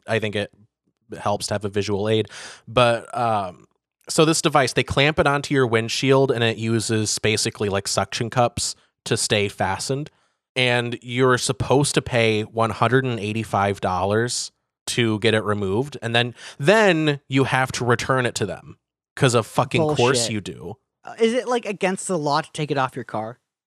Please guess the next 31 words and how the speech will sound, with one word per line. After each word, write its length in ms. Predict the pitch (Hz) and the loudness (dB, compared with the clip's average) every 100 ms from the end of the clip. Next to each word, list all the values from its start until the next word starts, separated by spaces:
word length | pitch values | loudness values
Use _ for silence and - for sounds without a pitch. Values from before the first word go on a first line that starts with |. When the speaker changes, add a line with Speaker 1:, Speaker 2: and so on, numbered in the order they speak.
| _ | _
Speaker 1:
Um, 680 | 156 165 170 170 165 165 - _ _ _ _ - | 2 4 4 2 0 -6 -14 _ _ _ _ -4
I 440 | 143 160 156 156 139 _ _ _ | 0 2 2 0 -4 _ _ _
don't 340 | - 151 202 - | 2 4 4 0
think 600 | - - - 123 139 - | -14 -10 -2 0 0 2
it 160 | 135 113 | 2 2
is, 420 | 110 139 190 - | 2 2 0 -2
because 380 | 139 - 139 123 | -4 2 2 4
the 100 | 117 | 2
next 360 | 113 135 - | 2 0 -2
part 240 | - 127 123 | 0 2 2
of 80 | |
the 100 | 117 | 0
story 560 | 110 - 110 120 127 127 | -2 0 2 4 4 2
is 320 | 127 123 113 | 2 2 0
people 420 | - 120 113 127 120 | -4 -6 0 4 4
are 120 | 113 | 2
doing 320 | 110 110 113 | 0 -2 0
exactly 640 | 110 98 95 95 - 110 101 | -2 0 0 0 -2 -4 -4
that. 420 | 87 92 147 - _ _ | -6 -2 -2 -2 _ _
Speaker 2:
Yeah, 420 | 185 262 262 156 120 | -8 -2 0 -2 -6
like, 240 | 190 196 - | -6 -6 0
all 140 | 214 | 0
you 160 | 240 254 | 0 -4
really 420 | 165 180 196 190 | -2 0 2 0
need 300 | 143 143 165 | -4 -6 -4
is, 160 | 160 160 | -6 -6
like, 140 | 151 | -8
a 80 | 135 | -8
couple 340 | - 170 170 | -6 -6 -6
of 140 | 151 131 | -8 -8
needles 560 | 123 120 175 208 - | -6 -2 -2 -6 -14